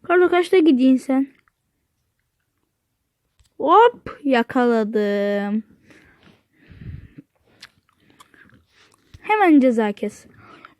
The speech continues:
İki yüz lira kestik abicim. Hmm. Abi sen hızlı gitsen zaten yakalanayım. Hmm. Hemen kenara çek.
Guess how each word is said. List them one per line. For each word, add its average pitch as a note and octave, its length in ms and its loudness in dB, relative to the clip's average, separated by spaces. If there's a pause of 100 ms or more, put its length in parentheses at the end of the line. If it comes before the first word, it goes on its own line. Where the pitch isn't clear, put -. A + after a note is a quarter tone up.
İki E4+ 440 0
yüz D#4+ 480 4
lira B3+ 240 2
kestik A3+ 600 -6
abicim. G#3 640 -4 (1400)
Hmm. A#3 600 0 (1400)
Abi F4 200 0
sen D4+ 300 4
hızlı C#4 200 4
gitsen C#4 340 2
zaten C4 280 0
yakalanayım. C4 760 2 (920)
Hmm. A#3 540 -4 (920)
Hemen C4 640 2
kenara G3+ 540 -14
çek. - 260 -20